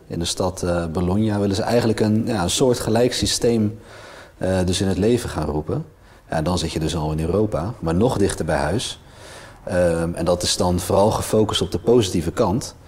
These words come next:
Heb je in, eh, de stad Heerlen, het ligt in, eh, in Limburg. Daar hebben ze een, een app ontwikkeld, dat noemen ze Heerlens Heitje. Kijk, vroeger had je Heitje voor een karweitje. Hè, dus dan ging je als, eh,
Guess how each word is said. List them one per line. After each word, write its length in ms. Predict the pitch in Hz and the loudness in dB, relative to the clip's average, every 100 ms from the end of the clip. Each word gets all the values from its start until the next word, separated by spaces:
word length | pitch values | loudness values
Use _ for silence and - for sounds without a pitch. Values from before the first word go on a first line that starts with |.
| - - - - - - | -20 -20 -20 -20 -20 -8
Heb 160 | - - | -6 -2
je 180 | - | -2
in, 260 | 101 95 95 | 0 0 0
eh, 180 | 98 87 | -2 -2
de 60 | |
stad 240 | 90 - 87 | -2 -2 0
Heerlen, 440 | 85 104 104 156 - - | 2 4 4 0 -6 -10
het 80 | |
ligt 200 | 87 85 | -8 -4
in, 180 | 87 82 | -2 -2
eh, 260 | 80 80 - | 0 -2 -2
in 80 | 82 | 0
Limburg. 600 | 95 113 107 135 - - - - - - | 2 2 0 -2 -6 -14 -20 -20 -20 -18
Daar 180 | - 98 | -2 2
hebben 100 | 107 | 4
ze 100 | 110 | 4
een, 580 | 104 110 110 98 98 90 | 2 2 2 2 0 -2
een 140 | 90 - | -2 0
app 200 | 123 135 | 0 0
ontwikkeld, 420 | 110 117 117 135 | 2 2 2 2
dat 80 | 98 | 2
noemen 180 | 90 | 2
ze 60 | 85 | 0
Heerlens 520 | 73 113 107 82 - | 2 4 4 2 -2
Heitje. 440 | - 80 117 131 156 - | -2 0 2 0 -2 -2
Kijk, 140 | 85 | -4
vroeger 260 | - 92 95 | 2 4 4
had 100 | 87 | 2
je 60 | 85 | 2
Heitje 260 | 95 107 | 2 2
voor 100 | - | 2
een 60 | 87 | 0
karweitje. 440 | 87 80 104 123 135 | 0 0 0 0 -2
Hè, 100 | 139 | 0
dus 160 | 92 - | 0 0
dan 260 | 87 90 | 0 0
ging 180 | 95 92 | 0 0
je 60 | 87 | 2
als, 200 | 87 - | 0 0
eh, 160 | 87 | 2